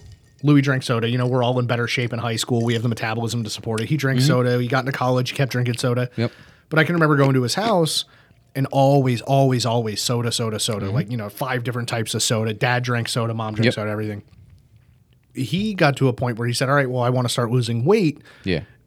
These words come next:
Speaker 1: And he made a single change. He moved from regular soda to diet soda, and he
Speaker 2: Yep.
Speaker 1: lost, like, twenty-five pounds.
Speaker 2: Yep.
Speaker 1: And I was like, "Hey, man, try giving up soda altogether and
Speaker 2: Yeah.
Speaker 1: watch what happens."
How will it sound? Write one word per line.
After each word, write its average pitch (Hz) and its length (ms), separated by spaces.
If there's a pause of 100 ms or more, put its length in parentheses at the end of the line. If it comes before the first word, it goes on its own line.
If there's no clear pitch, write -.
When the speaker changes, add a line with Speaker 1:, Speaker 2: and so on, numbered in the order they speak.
Speaker 1:
And 143 100
he 156 100
made 156 180
a 117 60
single 170 360
change. - 560
He - 180
moved 156 220
from 113 200
regular 170 360
soda 170 460 (180)
to 131 100
diet 123 380
soda, 110 240
and 113 80
he 160 60
Speaker 2:
Yep. 202 80
Speaker 1:
lost, 233 200
like, 123 140
twenty-five 123 760
pounds. 226 560
Speaker 2:
Yep. - 80 (1300)
Speaker 1:
And 147 140
I 156 40
was 151 100
like, 147 120
"Hey, 185 80
man, 156 260 (140)
try - 200
giving 175 240
up 151 80
soda 143 260
altogether 120 480
and 98 140
Speaker 2:
Yeah. 87 100
Speaker 1:
watch 90 120
what 90 100
happens." - 480